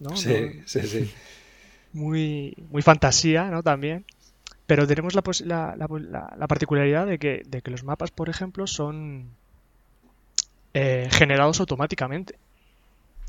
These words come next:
Speaker 1: Que, que sí, que lo hacen muchos, ¿no? Pero, por ejemplo, tenemos los casos de como No Man's Sky, que,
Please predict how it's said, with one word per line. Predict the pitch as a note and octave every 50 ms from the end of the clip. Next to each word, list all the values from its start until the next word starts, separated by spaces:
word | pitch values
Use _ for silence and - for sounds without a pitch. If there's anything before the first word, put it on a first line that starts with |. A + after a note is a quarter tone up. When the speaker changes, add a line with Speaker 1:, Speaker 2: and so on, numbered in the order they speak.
| - -
Speaker 1:
Que, | - C#3+ C3 B2 - -
que | - C3
sí, | - - F3
que | E3+ D3
lo | C3
hacen | C3+ - F3 D3
muchos, | C#3 D3 F3 - - - C3+ B2
¿no? | C3+ D3 G#3 -
Pero, | - D3+ C#3 C#3 C3+ C3+ C3 C3+ C3+ - _ _ _ _ - - _ _ _ _ _ _ _ _ _ _ _ - - _ _
por | - C#3
ejemplo, | C#3 - D#3 D#3 E3 D#3
tenemos | D#3 D3 D3+ D#3 E3+ - -
los | E3 D3+
casos | - - - - D#3 C3+
de | C#3 C3+
como | B2+ C3+ C3 B2+ C3
No | C3+ C#3
Man's | D3 D3+ D3 - C#3
Sky, | - - D#3+ E3+ F#3 G#3 F#3+
que, | D#3 C#3+ C#3+ C3 C3 B2+ B2 B2+ C#3+